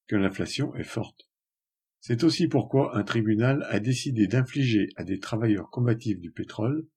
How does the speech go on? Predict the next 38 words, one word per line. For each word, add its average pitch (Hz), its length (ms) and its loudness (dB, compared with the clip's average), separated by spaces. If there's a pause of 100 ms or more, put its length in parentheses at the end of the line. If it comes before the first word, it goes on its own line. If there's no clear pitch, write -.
(320)
à 104 100 -2
las 101 300 -2
Heras, 120 540 -2 (540)
des 101 120 -2
sanctions 120 460 -2
pénales 113 560 2
inédites. 113 560 -2 (1120)
Quatre 160 320 -2
d'entre 120 340 2
eux 101 220 2 (280)
ont 107 160 0
en 135 140 2
effet 117 280 2
été 98 200 -4
condamnés 110 400 0
à 87 60 -4
la 85 100 -6
prison 110 340 -2
à 82 80 -4
perpétuité 107 800 -4 (460)
parce - 200 -4
qu'au 110 120 0
cours 139 220 0
d'une 117 180 2
lutte 113 240 2
en 80 80 -8
deux 101 140 0
mille 131 180 2
six, - 380 -6 (360)
dans 104 120 -2
des 101 200 2
affrontements 120 720 0
entre - 260 -8
la 95 100 0
population 117 840 -2
qui 113 120 0
les 107 100 8
soutenait 110 640 0